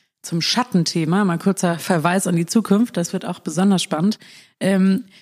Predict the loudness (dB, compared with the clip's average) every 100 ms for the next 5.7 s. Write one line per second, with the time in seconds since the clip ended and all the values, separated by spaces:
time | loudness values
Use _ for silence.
0 | _ -4 -2 0 0 0 2 4 4 2
1 | 0 0 0 -2 -4 -2 -2 0 -2 0
2 | -2 -2 -2 -2 -4 -4 -2 -2 -2 -2
3 | -2 0 0 -2 -6 -20 _ -4 -4 -2
4 | 0 0 0 0 -2 -2 -2 2 4 2
5 | 2 0 -2 0 -2 -2 -12